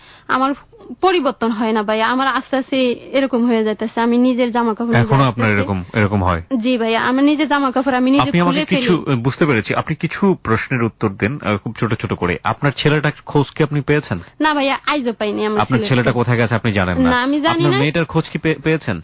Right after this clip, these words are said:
Speaker 1: ছেলেটার খোঁজ পাইছি ফোনের মাধ্যমে আমার ভাইদের কাছ থেকে, কিন্তু মেয়ের খোঁজ পাইনি। আমি ওনার কাছে কয়েকবার ফোন দিয়ে জানতে চাইছিলাম, উনি বলতাছে,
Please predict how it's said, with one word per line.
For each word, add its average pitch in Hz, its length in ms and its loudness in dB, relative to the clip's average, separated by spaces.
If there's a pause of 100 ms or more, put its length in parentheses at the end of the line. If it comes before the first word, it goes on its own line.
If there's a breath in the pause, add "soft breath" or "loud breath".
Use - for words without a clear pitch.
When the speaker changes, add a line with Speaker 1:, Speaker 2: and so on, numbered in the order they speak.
(300 soft breath)
Speaker 1:
ছেলেটার 330 400 0
খোঁজ 349 280 -2
পাইছি 330 360 0
ফোনের 311 420 2
মাধ্যমে 330 360 2
আমার 339 180 0
ভাইদের 285 360 -2
কাছ 311 200 -2
থেকে, 320 200 -2
কিন্তু 254 280 0
মেয়ের 277 260 2
খোঁজ 233 180 -2 (100)
পাইনি। 214 240 0
আমি 269 260 0
ওনার 294 280 0
কাছে 294 280 0
কয়েকবার 262 400 0
ফোন 262 220 0
দিয়ে 269 120 0
জানতে 277 260 0
চাইছিলাম, 277 420 -2 (360 loud breath)
উনি 285 220 4
বলতাছে, 285 580 0